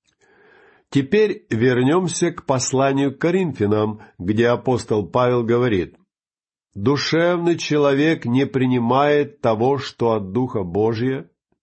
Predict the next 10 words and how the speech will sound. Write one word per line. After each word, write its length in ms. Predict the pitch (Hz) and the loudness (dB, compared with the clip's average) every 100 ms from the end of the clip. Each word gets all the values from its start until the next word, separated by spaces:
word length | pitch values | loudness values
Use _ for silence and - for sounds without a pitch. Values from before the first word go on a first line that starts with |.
| _ _ _ _ _ _ _ _ - | _ _ _ _ _ _ _ _ -4
потому 420 | 95 92 104 147 | -2 0 0 0
что 240 | - 127 120 | 0 0 2
он 240 | 147 160 | 2 0
почитает 800 | 131 107 110 - 123 131 120 - | -2 -2 -2 0 0 0 -2 -4
это 320 | 117 117 113 | -2 0 0
безумием 1000 | 101 90 117 98 110 185 113 85 71 78 _ _ _ _ _ | -2 0 0 0 -2 0 -2 -4 -6 -14 _ _ _ _ _
и 220 | - 110 104 | -2 0 2
не 160 | 107 | 2
может 480 | 110 180 185 123 - | 2 2 2 0 0
разуметь, 680 | 98 95 110 123 131 135 | 0 0 2 2 2 -2